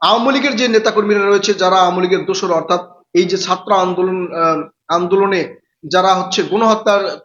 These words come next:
চালিয়েছে বা তার সাথে সু-, যুক্ত ছিল, তাদের সবাইকে কিন্তু গ্রেপ্তার করা হচ্ছে, সবাইকে গ্রেপ্তার করা হচ্ছে। আর এইদিকে,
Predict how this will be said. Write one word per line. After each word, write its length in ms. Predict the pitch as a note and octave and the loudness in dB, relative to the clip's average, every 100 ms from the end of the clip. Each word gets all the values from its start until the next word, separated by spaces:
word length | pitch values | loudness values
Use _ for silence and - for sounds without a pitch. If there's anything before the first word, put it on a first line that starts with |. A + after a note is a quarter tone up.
| - | -4
চালিয়েছে 400 | G3 G3 G3 G3 | -2 2 0 0
বা 100 | F#3 | -4
তার 180 | F#3 G3+ | -2 -2
সাথে 380 | F3+ G3 F#3+ F#3+ _ - | -2 -2 -2 -4 _ -14
সু-, 200 | G3 E3+ | -6 -6
যুক্ত 380 | D3 G#3+ - B3 | -4 -8 -4 -4
ছিল, 320 | A#3+ G3 F3+ F3+ - _ | -4 -2 -4 -4 -12 _
তাদের 180 | E3+ F3+ | -6 -4
সবাইকে 340 | - F#3 G3 | -2 -2 -2
কিন্তু 240 | G3+ F3+ D#3 | -6 -8 -4
গ্রেপ্তার 320 | F#3+ - - | -4 -2 -4
করা 200 | D#3+ D3+ | -2 -4
হচ্ছে, 300 | D3+ - D3+ - _ - | -4 -6 -8 -8 _ -6
সবাইকে 280 | F#3+ A#3 B3 | 0 0 0
গ্রেপ্তার 380 | F#3 G#3+ A#3 A#3 | 0 0 -2 -2
করা 180 | A#3 | 0
হচ্ছে। 320 | G#3 A#3 - E4 | 0 0 0 0
আর 100 | G#3 | 2
এইদিকে, 580 | G3 F#3 G3 F#3+ G3 | 2 2 0 0 -4